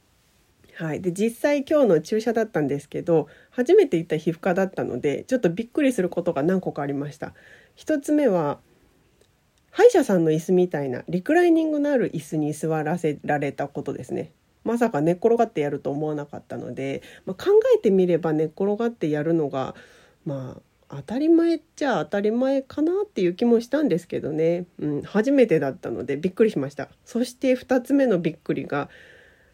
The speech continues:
そのリクライニングの椅子に座った時にぬいぐるみを渡されました。そのぬいぐるみ、「え、これどうしたらいいんですか？」って聞いたら、「あ、抱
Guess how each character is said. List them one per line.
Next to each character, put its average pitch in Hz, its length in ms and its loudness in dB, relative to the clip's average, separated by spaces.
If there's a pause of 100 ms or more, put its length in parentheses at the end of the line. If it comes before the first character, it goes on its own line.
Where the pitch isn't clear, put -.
(140)
そ 170 140 -4
の 151 160 0
リ 175 160 -4
ク 254 100 6
ラ 302 100 4
イ 277 60 2
ニ 247 100 6
ン 254 60 4
グ 247 100 6
の 233 80 6
椅 233 120 4
子 226 80 2
に 214 100 2
座 196 180 -4
っ 196 80 -4
た 196 140 -4
時 180 260 -4
に 139 260 -2
ぬ 202 180 6
い 262 60 2
ぐ 247 120 4
る 247 120 6
み 220 120 4
を 202 160 2
渡 175 280 -2
さ 160 140 -4
れ 143 100 -2
ま 139 160 -4
し - 60 -20
た。 - 180 -12 (680)
そ 240 140 -4
の 226 100 0
ぬ 226 220 6
い 247 80 6
ぐ 240 120 6
る 226 100 8
み、 226 180 -2 (200)
「え、 254 80 -2
こ 269 120 -4
れ 277 80 2
ど 320 100 0
う 330 40 -2
し 330 60 -12
た 277 100 -6
ら 254 60 -2
い - 20 0
い 254 40 0
ん - 40 -2
で 233 80 -6
す 240 80 -12
か？」 254 160 -2
っ 247 60 -6
て 190 120 -8
聞 180 140 -6
い 180 40 -6
た 165 120 -4
ら、 151 180 -6
「あ、 262 60 -8
抱 262 100 -10